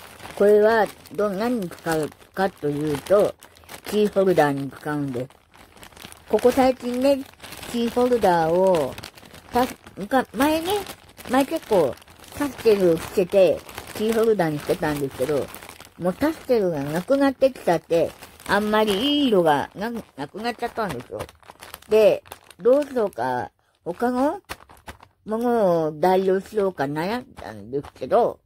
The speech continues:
やっぱりパステルつけた方が、これ革なのでね、その方がやっぱりいいだ-、いいかなと思って、今回、奮発してパステルを買いました。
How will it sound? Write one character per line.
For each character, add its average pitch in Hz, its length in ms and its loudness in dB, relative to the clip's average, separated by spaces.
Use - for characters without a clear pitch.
や 165 80 -2
っ 180 40 -4
ぱ 202 140 -2
り 196 140 0
パ 254 180 0
ス - 140 -10
テ 262 100 4
ル 196 140 4
つ - 80 -20
け 165 80 0
た 151 200 0
方 143 120 0
が、 143 320 0
こ 202 60 0
れ 190 80 2
革 202 340 2
な 247 160 0
の 151 200 -4
で 131 140 -2
ね、 175 280 -4
そ 180 80 -6
の 196 160 0
方 240 260 2
が 180 140 2
や 156 60 2
っ - 40 -2
ぱ 170 200 -2
り 170 340 0
い 277 200 0
い 254 40 0
だ-、 190 260 4
い - 20 -10
い - 300 -10
か 180 180 -2
な 202 200 -2
と - 280 -6
思 160 180 -4
っ 165 40 -6
て、 156 440 0
今 196 240 2
回、 160 320 0
奮 208 200 2
発 185 360 0
し - 80 -14
て 175 100 -4
パ 185 180 0
ス - 80 -10
テ 165 120 0
ル 139 100 6
を - 20 -4
買 147 240 -4
い - 20 -4
ま 147 120 -2
し - 160 -8
た。 123 100 -6